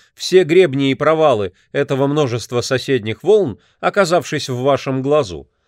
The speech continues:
друг друга погасят. Другими словами, хоть свету и разрешены все пути, но света,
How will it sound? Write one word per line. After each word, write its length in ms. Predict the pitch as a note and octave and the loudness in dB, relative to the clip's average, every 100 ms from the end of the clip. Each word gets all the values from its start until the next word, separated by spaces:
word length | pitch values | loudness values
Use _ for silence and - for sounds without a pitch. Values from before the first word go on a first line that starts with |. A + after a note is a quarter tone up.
| _ | _
друг 280 | C#3 F#3 F#3 | -2 -2 -2
друга 320 | A#2 G#2+ G#2 | -4 -4 -4
погасят. 600 | G2+ A#2+ B2 G#2+ - - _ _ _ _ _ - | -2 -2 -2 -4 -8 -20 _ _ _ _ _ -8
Другими 480 | F2+ C#3+ D#3+ F#3 D3+ | -2 0 2 2 0
словами, 680 | - C#3+ F#3+ G#3+ C3 F2+ _ _ | 0 2 2 2 -2 -6 _ _
хоть 240 | - G#3+ | -2 -2
свету 360 | - G3 G3+ F#3+ | 0 0 4 4
и 100 | F#3+ | 4
разрешены 640 | F3+ D#3+ F3 - F#3+ F3 | 4 2 0 0 0 0
все 260 | C3 - A2+ | -2 -2 -4
пути, 420 | G#2+ F#2+ C3+ E3+ _ _ _ _ - | -4 -8 -8 -8 _ _ _ _ -8
но 160 | A#2+ | -6
света, 540 | B2 C3 C3+ B2 G#2 | -2 2 2 2 -2